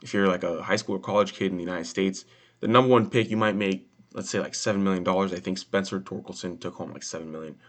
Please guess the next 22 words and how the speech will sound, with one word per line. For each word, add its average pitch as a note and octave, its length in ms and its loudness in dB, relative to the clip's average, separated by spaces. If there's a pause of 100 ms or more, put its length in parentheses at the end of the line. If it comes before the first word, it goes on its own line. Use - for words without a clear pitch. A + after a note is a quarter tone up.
or G2+ 80 -6
maybe F#2+ 260 0
even F#2+ 240 -2
eight F2+ 200 -2
million E2+ 200 -4
from E2 140 -14
the D2 160 -12 (200)
Tigers. F2 640 -6
That's, G2+ 220 -2
like, - 220 -6 (100)
on F#2 80 -2
the D#2 60 -6
high F2 300 2
end. - 220 -12 (760)
If A#2+ 100 2
you're, G#3+ 240 12 (420)
if B2 140 4
you're A3 240 10
an C#3 60 10
international C3 400 6
signing, A2+ 540 2 (880)
uh, F#2+ 260 4